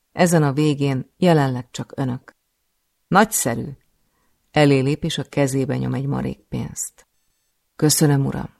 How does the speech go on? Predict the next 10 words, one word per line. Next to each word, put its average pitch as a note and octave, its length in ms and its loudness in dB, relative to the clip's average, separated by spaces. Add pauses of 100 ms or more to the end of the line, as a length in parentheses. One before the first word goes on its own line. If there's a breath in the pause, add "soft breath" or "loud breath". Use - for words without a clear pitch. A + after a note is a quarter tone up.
köszönöm." C#3+ 580 0 (640)
A E3+ 80 -2
férfi E3+ 360 -2
tisztelettudóan C3 960 -8
bólint. - 680 -12 (800)
"Érezzék D3 540 2
jól C#3 180 -2
magukat." - 680 -10 (680)
"Köszönjük C#3+ 460 -2
szépen", C#3+ 600 -8